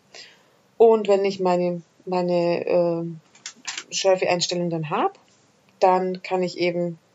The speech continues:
im Prinzip die ganze Nacht fotografieren, weil die Sterne bewegen sich ja nicht oder die, ein Berg im Hintergrund oder was auch immer, das ist ja so weit weg, dass das dann auf jeden Fall gut funktioniert. Sonst kann man einfach gucken, ähm, ob's irgendwo Lichter gibt, auf die man scharf stellen kann.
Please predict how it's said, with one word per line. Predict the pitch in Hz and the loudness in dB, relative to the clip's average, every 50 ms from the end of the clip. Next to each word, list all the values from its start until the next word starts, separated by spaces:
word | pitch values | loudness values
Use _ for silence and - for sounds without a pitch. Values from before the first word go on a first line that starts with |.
| _ _ _ | _ _ _
im | - 180 | -10 -10
Prinzip | 156 - 180 170 - 185 175 | -8 -6 -8 -8 -6 -8 -8
die | - 175 | -6 -4
ganze | - 175 165 165 175 | -4 -2 -2 -2 -4
Nacht | 170 170 160 | -6 -8 -8
fotografieren, | - - - - - 175 - - 196 190 180 | -10 -20 -16 -10 -10 -8 -6 -4 -4 -2 0
weil | 180 175 170 | 0 0 0
die | 170 170 | 0 -4
Sterne | 165 - 170 175 170 170 | -4 -2 -2 0 -2 -2
bewegen | 170 170 165 165 165 170 160 | -4 -4 -4 -4 -6 -6 -10
sich | 156 165 160 | -10 -6 -4
ja | 165 160 | -4 -4
nicht | 165 165 - | -6 -8 -8
oder | - 170 165 | -6 -6 -6
die, | 160 - - - _ - - - - - - _ _ _ _ - | -6 -8 -14 -14 _ -18 -20 -20 -20 -20 -20 _ _ _ _ -4
ein | 170 175 170 165 160 | -2 0 0 0 0
Berg | - 175 165 170 175 175 175 - | 4 6 6 8 8 6 4 2
im | 170 170 | 0 0
Hintergrund | 165 175 180 165 175 165 - 165 170 170 170 170 | 0 -2 -2 -2 -4 -4 -2 -2 -2 0 0 0
oder | 165 160 160 | 0 0 2
was | 160 165 160 - | 0 0 -2 -4
auch | 151 - | -8 -6
immer, | - 170 170 165 | -4 -2 0 -2
das | 160 160 | -2 -2
ist | 160 - | -6 -6
ja | 170 165 | -6 -6
so | 156 - 185 170 | -4 -4 -2 -2
weit | 175 170 165 - | -2 -2 -2 -2
weg, | 185 180 175 - - _ _ _ _ _ _ _ _ _ _ _ _ _ _ _ _ _ _ _ _ _ _ | -4 -4 -4 -6 -18 _ _ _ _ _ _ _ _ _ _ _ _ _ _ _ _ _ _ _ _ _ _
dass | - 196 185 - | 0 0 0 -2
das | - 190 180 | -4 -8 -6
dann | - 220 214 | -4 -2 -2
auf | 208 208 - | -2 0 0
jeden | 208 208 208 202 | 0 0 0 0
Fall | - 240 | -4 -4
gut | 226 214 220 240 - | -4 -4 -6 -6 -2
funktioniert. | - 240 233 226 226 - 214 190 165 160 151 - - _ _ _ _ _ _ _ _ _ - | -2 -2 -2 -2 -4 -4 -2 0 0 0 0 -2 -6 _ _ _ _ _ _ _ _ _ -12
Sonst | - - 262 254 262 262 254 254 - | -4 2 2 4 4 2 0 -4 -2
kann | 214 202 196 | -2 0 0
man | 202 196 | 0 0
einfach | 190 190 185 185 196 185 - - | 0 -2 -2 -2 -6 -8 -6 -4
gucken, | - 214 208 202 - 202 196 196 196 190 190 190 | -2 -2 -2 -2 -2 -2 -2 0 -2 -2 -2 0
ähm, | - 180 180 175 175 175 175 175 175 175 - | 2 2 4 4 4 2 2 0 -4 -2 -2
ob's | - 175 180 - - | -2 -2 -2 -2 -2
irgendwo | - 180 185 180 165 165 170 | -2 -2 -2 -2 -2 0 0
Lichter | 170 185 220 233 - - - 247 240 | 0 0 0 -2 -6 -4 0 0 0
gibt, | 233 - 240 240 240 - - | 2 2 2 2 2 2 0
auf | - 202 202 | -2 -2 -2
die | - 214 | -2 -2
man | 202 202 196 190 | -2 0 -2 -2
scharf | - 190 190 190 190 190 | -2 -2 -2 -2 -4 -4
stellen | - - 190 190 185 180 | -2 -2 0 -2 -2 -4
kann. | - 180 190 185 190 196 185 | -4 -2 -2 -2 -2 -4 -6